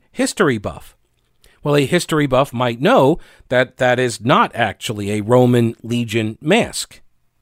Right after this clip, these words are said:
That is a Spartan helmet. Spartans were not Romans. Romans were not Spartans. They were different.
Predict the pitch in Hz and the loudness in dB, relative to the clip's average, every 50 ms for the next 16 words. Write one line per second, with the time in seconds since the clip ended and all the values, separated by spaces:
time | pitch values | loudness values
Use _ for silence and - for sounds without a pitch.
0 | - 117 117 110 107 110 110 107 110 110 117 120 117 - _ _ _ _ _ _ | -2 0 2 2 2 2 0 0 2 2 2 2 0 -4 _ _ _ _ _ _
1 | - - - - - 143 139 139 127 - 135 123 120 113 107 98 - _ _ _ | -12 -10 -10 -6 -2 0 2 2 2 0 -2 -2 -2 -4 -6 -8 -12 _ _ _
2 | _ _ _ _ _ _ _ _ - - 135 117 104 90 - _ - - _ _ | _ _ _ _ _ _ _ _ -2 0 2 2 2 0 -6 _ -20 -20 _ _
3 | _ _ _ _ _ _ _ _ _ _ _ _ _ _ _ _ _ _ - - | _ _ _ _ _ _ _ _ _ _ _ _ _ _ _ _ _ _ -16 -14
4 | - - - - 143 160 165 160 - 127 113 113 120 147 - - - _ _ - | -12 -6 0 2 4 4 4 2 0 -2 -2 -2 -4 -4 -6 -8 -14 _ _ -4
5 | 160 135 113 104 104 110 131 165 196 220 196 156 107 85 76 - - - _ _ | -4 -4 -4 -4 -6 -2 2 2 4 4 4 2 -2 -4 -8 -10 -12 -12 _ _
6 | _ _ - 95 98 98 101 101 104 104 104 - - _ _ _ - 95 107 113 | _ _ -6 -4 -2 -2 -2 0 -2 -2 -2 -4 -8 _ _ _ -10 -8 -6 -4
7 | 113 120 131 131 - - - - 202 202 202 - 156 113 90 80 - - - _ | -2 -2 -2 -2 -4 -6 -4 0 0 0 0 0 -2 -4 -6 -8 -14 -16 -20 _
8 | _ _ - 87 90 98 123 135 113 170 190 190 - 170 131 98 - - - | _ _ -14 -10 -4 -2 -2 0 2 2 2 2 4 2 0 0 -2 -8 -18